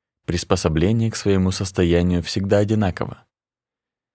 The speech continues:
Ведь природа заставляет меня видеть не мальчика или юношу или старика,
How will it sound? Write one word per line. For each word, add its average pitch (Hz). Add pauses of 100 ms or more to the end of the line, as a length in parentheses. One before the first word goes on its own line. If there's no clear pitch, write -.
(240)
Ведь 98
природа 95
заставляет 95
меня 98
видеть 92
не 104
мальчика 95
или 98
юношу 82
или 90
старика, 85